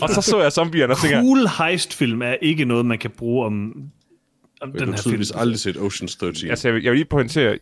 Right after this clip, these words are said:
Speaker 1: Johannes, at alle
Speaker 3: Jeg tror,
Speaker 1: heistfilm
Speaker 3: jeg tror, at der er ingen cool heistfilm, fandtes.
Speaker 1: er cool.
Speaker 2: Nå, øh,
Speaker 1: Der findes ingen ikke cool
Speaker 2: heist-
Speaker 1: heistfilm.
Speaker 2: Jo, hvis de lader Zack Snyder har de her farver.
Speaker 1: Ja, med det samme, det bliver... Det her, det er ikke en heistfilm,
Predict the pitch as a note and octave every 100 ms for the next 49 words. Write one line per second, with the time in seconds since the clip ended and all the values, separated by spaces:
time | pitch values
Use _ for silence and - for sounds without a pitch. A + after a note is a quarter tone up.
0 | - A#2+ G#2+ G2+ - - A2+ - _ B2
1 | D#3 D#3 G2 G#2 G2+ G2+ F#2+ G#2 G#2 F#2+
2 | F2+ G#2+ G#2+ G#2 A2+ G2 A2+ - - D3
3 | E2+ A2+ C3 C#3 D3+ - C#3 - C#3+ C3
4 | - - _ - B2 C3+ C#3 - E3 F3
5 | F#3 F#3+ - G#2 F#3+ A3 - G#2+ - _
6 | _ _ _ - - - D3+ C#3 B2 -
7 | C3 D#3+ C#3 B2 - C3+ C3 A#2 A#2+ A2+
8 | G#2 A2 G#2 G2+ F2 - D3+ - - C#3
9 | D3 C#3 E3+ A3+ F#3 E3 - - A#3+ A3
10 | A3+ D3 G3+ A#3+ G2+ F2 D2